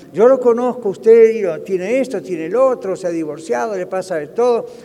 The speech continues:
Y usted nunca se queja de nada, usted es extraterrestre". Y entonces este hermano de nuestra iglesia le dijo: "No, yo he puesto mi confianza en las manos de Dios, yo tengo a Cristo en mi corazón,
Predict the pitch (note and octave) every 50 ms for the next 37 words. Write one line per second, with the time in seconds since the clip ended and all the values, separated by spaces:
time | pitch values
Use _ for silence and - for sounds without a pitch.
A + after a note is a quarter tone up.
0 | - - - - G3+ G3 - - D4+ D#4 F4 F4 D4 D4 C4 - C4 - C4 A#3+
1 | - - A3 G3 F3+ E3+ E3 D3+ C3+ B2 A2 A#2 C#3 C#3 - - C4 B3+ C4 B3
2 | G#3+ - - G#3 F#3 F3 - E3 D3 C#3 D3+ C3+ B2 - - B2 A2 A2 - -
3 | - _ _ _ _ _ _ _ _ _ _ _ _ _ _ _ _ _ _ _
4 | - F3 E3+ F#3 F#3 F#3 F#3+ F#3+ F#3 G#3 G#3+ F#3+ G#3+ A#3 A3+ - - G#3 F#3+ F#3
5 | - - F#3+ F#3 F3+ F3 E3+ F#3 F#3+ G3 G3+ G3+ G3 F3 E3+ D#3+ E3+ F#3+ F3 -
6 | G3 F#3+ F3+ E3+ F#3 F#3+ G3 F#3 F#3 G3+ F#3 F3+ E3+ D#3+ D3+ F#3 F3 - - F3
7 | E3+ D#3+ D#3 D#3 D3+ D3+ D3+ - - F#3 G#3 C#4 E4 D4+ B3 D3+ - - - -
8 | - D3 B2+ D3+ F3+ G3 G#3+ A3 A3 G#3+ - F3+ F3+ - F#3 F#3 F3+ F3+ F#3 F#3
9 | F3+ F3 E3+ - E3+ D#3+ - - E3+ D#3+ E3 D#3+ - E3+ E3 E3 E3 F3 F3 F#3
10 | F#3+ G3 G3+ G3+ G#3+ A#3 C4 C4+ C4 G#3 F#3+ F3+ - F3+ F3 E3 D#3+ - D#3+ D#3
11 | D3+ - E3+ D#3 D#3 D#3+ D3+ E3 E3 E3+ E3+ E3 - A3 A#3+ D4